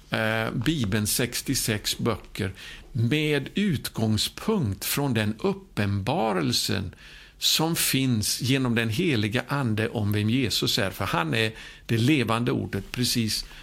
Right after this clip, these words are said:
som den här bokens eh, sextiosex böcker är det skrivna ordet.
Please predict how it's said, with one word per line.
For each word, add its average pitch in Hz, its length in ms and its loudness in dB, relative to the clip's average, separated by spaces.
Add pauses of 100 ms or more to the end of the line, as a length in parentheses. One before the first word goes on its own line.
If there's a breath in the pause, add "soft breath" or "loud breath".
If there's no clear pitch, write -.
som 113 260 0
den 117 160 0
här 110 160 0
bokens 107 680 -2 (420 loud breath)
eh, 107 360 0
sextiosex 123 720 -2
böcker 107 440 -2
är 110 180 0
det 98 140 -2
skrivna 104 720 -2
ordet. 110 440 -6